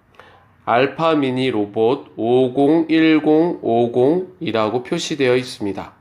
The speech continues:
맨 왼쪽 바로 밑에 보시면 팔십삼 프로의 전력이 있는 것을 볼 수가 있으며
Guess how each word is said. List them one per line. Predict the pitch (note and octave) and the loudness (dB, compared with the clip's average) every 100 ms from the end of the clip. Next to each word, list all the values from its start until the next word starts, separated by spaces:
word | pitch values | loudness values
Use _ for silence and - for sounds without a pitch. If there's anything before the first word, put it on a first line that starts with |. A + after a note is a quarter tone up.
| _ _ _ _ _ _ - - - _ _ A#2+ | _ _ _ _ _ _ -20 -20 -20 _ _ 0
맨 | C3 E3 | 2 4
왼쪽 | C#3+ B2 B2 - C#3+ C#3 | 2 2 -2 -4 -4 -2
바로 | A2+ A#2+ A2+ | -2 -2 -2
밑에 | G2+ - A#2+ | -4 -2 -2
보시면 | G#2+ G2+ G#2+ G#2+ B2+ E3 F#3 - | -2 -6 -4 -2 0 0 -2 -6
팔십삼 | - D#3+ D#3 - - D#3+ E3+ E3+ | -2 -2 -2 -8 -8 -6 -6 -8
프로의 | - D#3+ C3+ A#2+ A#2+ G3 - - _ _ _ _ _ _ _ _ - _ _ | -4 0 2 4 2 0 -6 -20 _ _ _ _ _ _ _ _ -20 _ _
전력이 | - A#2 B2 B2+ B2 A#2+ | -2 0 2 2 0 0
있는 | G#2+ G#2+ A2 | 0 0 0
것을 | G#2 G2+ A2 | -2 -4 -6
볼 | G#2 | -4
수가 | G2+ - A2+ | -6 -4 -2
있으며 | G2+ - - G#2+ C3 F#3 | -2 -4 -6 -2 0 -2